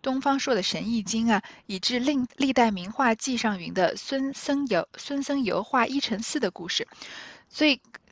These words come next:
一方面可以看到林黛玉她涉猎非常广，她从这个，呃，这个写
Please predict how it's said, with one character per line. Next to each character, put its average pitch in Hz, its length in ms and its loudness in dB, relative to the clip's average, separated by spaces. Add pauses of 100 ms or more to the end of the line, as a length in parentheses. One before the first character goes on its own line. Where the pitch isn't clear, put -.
(120)
一 277 80 -2
方 302 120 6
面 294 140 4
可 254 100 0
以 226 40 2
看 254 160 0
到 226 80 6
林 180 120 2
黛 240 140 2
玉 226 80 -2
她 233 140 -2
涉 262 220 2
猎 226 140 2
非 240 120 -8
常 220 180 -2
广， - 240 -4
她 226 140 2
从 190 260 -2 (260)
这 240 160 0
个， 190 380 6
呃， 165 320 4 (140)
这 233 120 -2
个 196 140 2
写 156 340 2